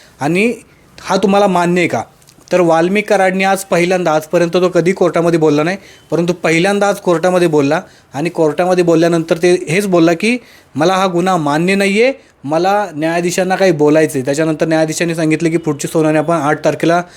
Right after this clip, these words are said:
ठेवणार आहे, त्याच्यानंतर जे काय असेल ते करू.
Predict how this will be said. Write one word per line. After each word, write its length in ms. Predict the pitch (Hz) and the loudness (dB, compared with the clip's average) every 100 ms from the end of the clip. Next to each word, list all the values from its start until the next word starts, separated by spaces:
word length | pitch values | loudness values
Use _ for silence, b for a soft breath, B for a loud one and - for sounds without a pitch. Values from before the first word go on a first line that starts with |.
| B _ | B _
ठेवणार 300 | 151 156 175 | 0 2 2
आहे, 360 | 185 214 - _ - | 0 -2 -10 _ -6
त्याच्यानंतर 480 | 143 170 156 143 160 | -4 0 -2 0 -2
जे 180 | 147 147 | 0 2
काय 160 | 156 | 2
असेल 240 | 147 147 175 | 2 -2 -2
ते 100 | 247 - - | -4 -6 -2
करू. 180 | 175 | 0